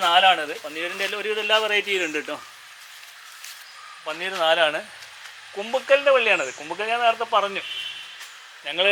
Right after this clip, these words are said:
ഒരു തോട്ടത്തിൽ ഇവിടെ തന്നെ നേരിട്ട് അവരിൽ നിന്ന് വരുത്തിച്ചെടുത്ത് ആ തോട്ടത്തിൽ നിന്ന് ഞങ്ങൾ വി-, വള്ളിയെടുത്ത്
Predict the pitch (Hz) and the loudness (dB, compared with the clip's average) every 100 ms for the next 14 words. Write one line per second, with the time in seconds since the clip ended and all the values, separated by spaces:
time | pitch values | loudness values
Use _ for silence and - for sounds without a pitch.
0 | 208 208 190 180 180 170 175 196 202 175 | 4 2 0 -4 -2 -2 -2 -2 -2 -2
1 | 180 196 202 202 202 - - 165 185 196 | -2 -2 0 0 -2 -8 -12 -6 -4 -4
2 | 208 202 185 196 202 202 185 170 208 196 | -2 -2 -2 -4 -8 -6 -6 -8 -8 -8
3 | 190 - 214 190 185 175 180 185 196 190 | -6 -6 -4 -4 -6 -10 -10 -12 -12 -12
4 | 196 190 190 175 - - 175 165 170 180 | -12 -10 -10 -14 -18 -20 -16 -10 -8 -8
5 | 180 | -12